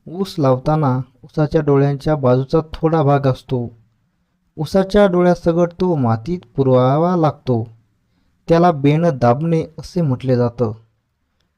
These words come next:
शेतकरी स्त्री हे बेणं पायाने दाब-, मातीत दाबते.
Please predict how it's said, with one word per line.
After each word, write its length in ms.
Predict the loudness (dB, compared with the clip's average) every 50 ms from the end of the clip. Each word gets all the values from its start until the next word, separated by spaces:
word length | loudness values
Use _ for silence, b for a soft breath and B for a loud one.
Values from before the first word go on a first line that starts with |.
| _ _ -2 -2
शेतकरी 380 | -2 -2 0 0 2 2 2
स्त्री 320 | 0 -2 -4 0 2 2 2
हे 160 | 2 2 0
बेणं 400 | 2 2 2 2 2 0 -2 -2
पायाने 500 | -4 -4 -2 0 2 2 2 2 0 -2
दाब-, 240 | 0 0 0 0 0
मातीत 340 | 0 -2 -2 -4 -6 -10
दाबते. 680 | -4 0 0 0 0 -2 -2 -2 -2 -2 -2 -4 -10